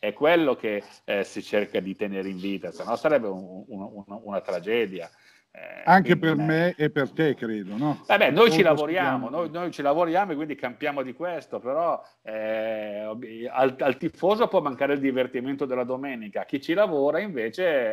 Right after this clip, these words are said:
Speaker 1: eh, le conseguenze sono per tutti i dipendenti in questo periodo.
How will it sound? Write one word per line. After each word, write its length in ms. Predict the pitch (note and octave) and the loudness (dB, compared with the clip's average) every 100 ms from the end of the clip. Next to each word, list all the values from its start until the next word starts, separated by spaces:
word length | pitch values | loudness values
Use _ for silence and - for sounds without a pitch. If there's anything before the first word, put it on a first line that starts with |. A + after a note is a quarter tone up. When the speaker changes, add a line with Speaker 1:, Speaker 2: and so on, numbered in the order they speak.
| G#2+ F#2+ G2+ | -4 -8 -12
Speaker 1:
eh, 40 | G#2 | -10
le 100 | G#2 | -8
conseguenze 640 | A2+ G#2+ C3+ A2 G#2 C#3 | -8 -8 -6 -4 -6 -8
sono 340 | A#2+ A2+ G#2+ - _ | -6 -4 -4 -8 _
per 180 | - G#2 | -6 -4
tutti 220 | - G2+ | -4 -6
i 40 | G#2 | -4
dipendenti 600 | G2 A2+ G2 F#2 F#2 G#2+ | -4 -4 -4 -4 -4 -6
in 60 | |
questo 260 | G2+ E2 - | -6 -8 -10
periodo. 480 | E2 E2 E2+ E2+ | -14 -16 -14 -14